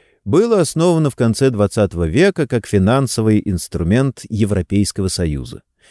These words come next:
Представители Е Ц Б повели себя на встрече с министром еще бесцеремоннее англичан. В группу хозяев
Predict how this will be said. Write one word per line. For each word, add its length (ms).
Представители 840
Е 180
Ц 200
Б 260
повели 300
себя 180
на 120
встрече 420
с 60
министром 520
еще 540
бесцеремоннее 1000
англичан. 760
В 120
группу 340
хозяев 600